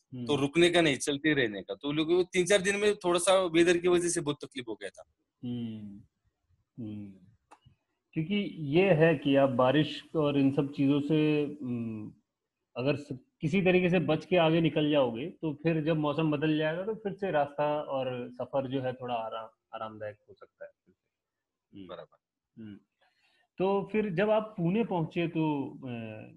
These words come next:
Speaker 1: लोगों का कैसा, अ, माहौल रहा? पुणे आप पहुंचे, तो क्या आपने विटनेस किया?
Speaker 2: पुणे, मतलब, जैसे ही घर वालों को देखा, लड़की, लड़का,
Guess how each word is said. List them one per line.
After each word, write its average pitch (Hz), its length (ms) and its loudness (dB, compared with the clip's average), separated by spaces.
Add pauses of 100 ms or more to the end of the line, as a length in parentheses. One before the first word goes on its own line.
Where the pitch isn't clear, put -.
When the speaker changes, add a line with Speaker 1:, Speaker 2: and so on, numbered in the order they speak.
(160)
Speaker 1:
लोगों 127 480 -4
का 160 200 -4
कैसा, 135 680 -4 (500)
अ, 107 260 -20 (440)
माहौल 113 580 -12
रहा? 101 320 -18 (180)
पुणे 143 200 0
आप 165 260 -4
पहुंचे, 143 260 -6
तो 151 100 -10
क्या 151 220 -6
आपने 135 420 -4
विटनेस 117 300 -12 (140)
किया? - 380 -20 (1400)
Speaker 2:
पुणे, 160 800 2 (180)
मतलब, 139 300 -2
जैसे 151 340 2
ही 160 60 4
घर 143 160 2
वालों 143 280 6
को 143 100 0
देखा, 120 600 0
लड़की, 120 440 -2
लड़का, 113 680 -2